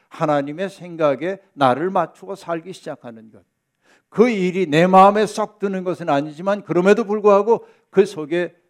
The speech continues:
진미가 있다고 여기고 하나님의 뜻대로 살아내는 것입니다. 그러나 여러분,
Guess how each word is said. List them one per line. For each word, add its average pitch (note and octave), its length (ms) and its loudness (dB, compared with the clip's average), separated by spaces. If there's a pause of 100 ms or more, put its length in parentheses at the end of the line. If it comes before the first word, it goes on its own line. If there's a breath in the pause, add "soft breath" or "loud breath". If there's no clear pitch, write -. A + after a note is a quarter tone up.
진미가 D#3+ 720 0
있다고 C#3 440 -4
여기고 B2 340 -10
하나님의 F#3 560 -6
뜻대로 G3 340 -12
살아내는 E3+ 800 -10
것입니다. E3 800 -10 (720)
그러나 F#3 400 6
여러분, F3+ 380 2